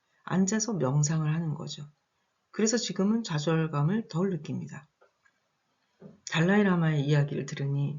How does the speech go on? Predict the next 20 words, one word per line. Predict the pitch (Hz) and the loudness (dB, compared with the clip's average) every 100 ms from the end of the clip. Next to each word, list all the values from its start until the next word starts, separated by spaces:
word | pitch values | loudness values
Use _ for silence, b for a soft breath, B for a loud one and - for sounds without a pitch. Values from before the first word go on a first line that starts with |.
| - | -10
비행기와 | - 185 185 185 175 | 2 4 6 4 0
관련해 | 143 147 139 131 | 0 -2 -2 -4
내가 | 135 139 143 | -6 -6 -6
겪었던 | 143 - 165 175 156 | -6 -8 -8 -6 -4
일 | 147 | -4
하나가 | 170 156 147 - | -4 -6 -6 -8
떠올랐다. | 147 156 135 - - 151 _ _ b b b b b b | -8 -6 -8 -10 -18 -20 _ _ b b b b b b
나는 | 156 180 190 | 4 6 8
레이첼과 | 165 208 - 233 208 196 | 8 6 4 -2 0 -2
두 | 196 | -2
살 | 160 175 | -2 0
배기 | 165 156 156 | 0 0 -2
아들 | 135 165 160 | -2 -4 -6
제시 | 139 - - 143 - | -4 -4 -4 -6 -6
그리고 | 151 147 143 | -4 -2 0
어머니와 | 139 147 156 160 | 2 2 2 0
함께 | 170 151 131 | -4 -6 -4
하와이로 | 165 170 160 151 | -2 0 -2 -4
가던 | 143 143 160 | -8 -4 -4
길이었다. | 147 151 147 - - 147 | -4 -6 -10 -10 -14 -14